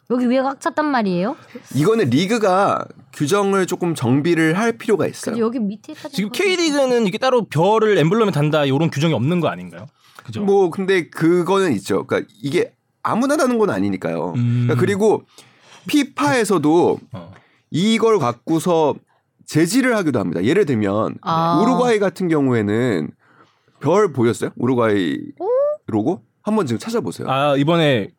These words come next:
Speaker 3: 그 월드컵 나왔을 때요?
Speaker 2: 네, 네. 우루과이 엠블럼의 로고 몇, 그 별 몇 개 있나 한번 찾아보세요.
Speaker 3: 근데 우-, 우루과이가 우승 두 번 하지 않았나?
Speaker 2: 두 번 했죠.
Speaker 3: 네,
Speaker 2: 몇 개,
Speaker 3: 월드컵.
Speaker 2: 몇 개가 걸려 있나 한번 봐보세요.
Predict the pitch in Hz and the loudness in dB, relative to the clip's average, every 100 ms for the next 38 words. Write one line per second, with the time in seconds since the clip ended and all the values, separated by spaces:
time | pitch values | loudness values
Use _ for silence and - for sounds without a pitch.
0 | - - 117 147 165 175 98 - - 113 | -20 -6 0 0 2 0 0 -6 -6 0
1 | 135 92 98 - 131 185 190 170 120 135 | 2 2 0 0 0 2 2 2 2 2
2 | 151 139 135 110 117 98 95 - 113 123 | 2 2 2 2 0 0 -2 -4 -6 0
3 | 127 127 120 - _ _ _ _ _ 107 | 2 2 0 -4 _ _ _ _ _ -4
4 | 110 143 117 92 82 73 - - - - | -2 -2 0 0 -4 -6 -10 -10 -10 -12
5 | - - _ _ - - - - _ 220 | -16 -18 _ _ -20 -20 -20 -20 _ 0
6 | 214 170 _ _ _ _ 175 214 247 233 | 2 0 _ _ _ _ -2 0 2 2
7 | 180 175 233 156 220 294 208 139 98 147 | 2 2 2 2 2 4 4 2 0 -2
8 | - - 165 190 151 127 - 160 151 135 | -4 -4 0 2 0 0 0 2 2 2
9 | 117 113 185 165 123 131 160 123 98 101 | 0 0 0 0 0 -2 -2 0 0 0
10 | 92 92 82 82 73 - - | -2 -6 -8 -10 -12 -16 -20